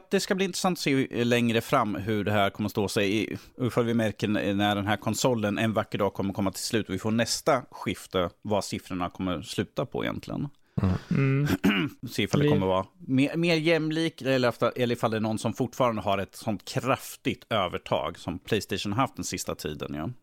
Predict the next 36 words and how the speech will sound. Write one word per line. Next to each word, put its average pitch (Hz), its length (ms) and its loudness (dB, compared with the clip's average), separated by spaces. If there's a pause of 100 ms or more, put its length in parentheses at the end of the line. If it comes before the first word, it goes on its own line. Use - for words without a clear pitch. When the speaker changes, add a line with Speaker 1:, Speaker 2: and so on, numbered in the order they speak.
(920)
Speaker 1:
Men 143 240 2
Speaker 3:
Ja. 147 140 6
Speaker 1:
på 147 100 2
tal 180 200 4
om 180 120 -4 (320)
<clears throat> 226 340 2
Playstation 143 840 2
så 123 160 -2
har 117 180 2
vi 113 80 -2
ju 113 260 2
att - 160 -6
Playstation 143 960 2
V 135 360 2
R 101 240 2
firar 95 500 0
fem 147 600 0 (160)
år 92 580 0 (460)
där 98 140 2
de 98 120 2
kommer 104 220 0
bjuda 104 320 0
på 104 300 0
tre 202 420 0
gratisspel. 95 840 -4 (320)
Speaker 2:
Mm. 226 120 4 (880)
Speaker 1:
Eh, 117 60 0 (220)
dock 190 240 2
så 185 100 0
vet 160 240 0
vi 151 40 0
inte 139 220 2
vilka 139 220 0
spel 156 560 0
det 147 80 4
är 151 400 2